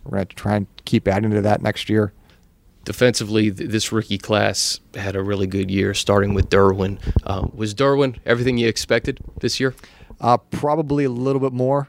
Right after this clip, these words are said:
Speaker 2: Hmm.
Speaker 1: Um, I, and I say that only because he was, um, for a young player, very mature. I mean, just he handled being a professional athlete very well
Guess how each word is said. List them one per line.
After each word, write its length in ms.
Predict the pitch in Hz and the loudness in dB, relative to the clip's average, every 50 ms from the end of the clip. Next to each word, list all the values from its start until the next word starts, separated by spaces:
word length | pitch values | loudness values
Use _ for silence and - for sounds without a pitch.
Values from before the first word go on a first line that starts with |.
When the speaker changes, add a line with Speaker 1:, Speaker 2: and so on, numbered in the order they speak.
| _ _ | _ _
Speaker 2:
Hmm. 240 | - 120 113 101 - - | -10 -10 -10 -8 -4 0
Speaker 1:
Um, 280 | 110 110 110 110 113 113 | 2 2 2 2 0 -2
I, 80 | - | -6
and 260 | 135 135 127 127 127 127 | -6 -4 -2 0 0 2
I 100 | 127 123 | 0 0
say 260 | - - - 147 156 | 0 0 0 0 2
that 140 | 147 139 131 | 2 2 2
only 180 | 127 135 131 | 4 2 2
because 420 | 117 120 117 - - 123 120 107 - | 2 0 0 2 2 0 0 0 0
he 140 | 117 120 | 0 2
was, 280 | 113 117 117 104 92 - - - - - - - - - _ _ - | 4 2 2 0 -2 -6 -10 -14 -20 -20 -20 -20 -20 -20 _ _ -6
um, 400 | - 101 101 104 104 101 98 - - - - | -2 0 2 2 2 0 -2 -6 -12 -16 -6
for 180 | - 123 117 | -2 0 2
a 40 | 117 | 2
young 240 | 113 123 127 139 135 | 4 2 2 0 0
player, 560 | - - 139 135 131 123 120 113 110 110 - - - | -2 -2 0 2 4 4 4 4 2 0 -2 -6 -10
very 260 | 143 117 117 131 160 160 | -4 0 2 2 2 2
mature. 560 | 127 107 - - - 123 117 107 101 98 - | 0 -2 -2 0 2 2 2 2 0 -4 -8
I 300 | _ _ _ _ _ _ - | _ _ _ _ _ _ -6
mean, 120 | 120 117 | -4 -2
just 160 | 110 113 113 - | 0 0 0 0
he 100 | 139 113 | -2 -2
handled 600 | 101 - 127 131 139 143 139 127 123 104 - - _ _ _ _ _ _ _ _ - | 0 2 4 4 6 6 4 4 2 0 -4 -16 _ _ _ _ _ _ _ _ -4
being 140 | - 131 123 | -2 0 0
a 40 | 113 | 0
professional 560 | - - 117 - 131 127 127 - - 117 - | 0 -2 0 2 4 2 4 2 0 -2 0
athlete 400 | 110 113 117 113 - 117 117 110 | 0 -2 -2 -4 -4 -4 -6 -4
very 240 | 113 117 120 117 117 | 0 2 2 2 4
well 400 | 113 110 110 107 101 95 87 | 4 2 2 2 2 0 -4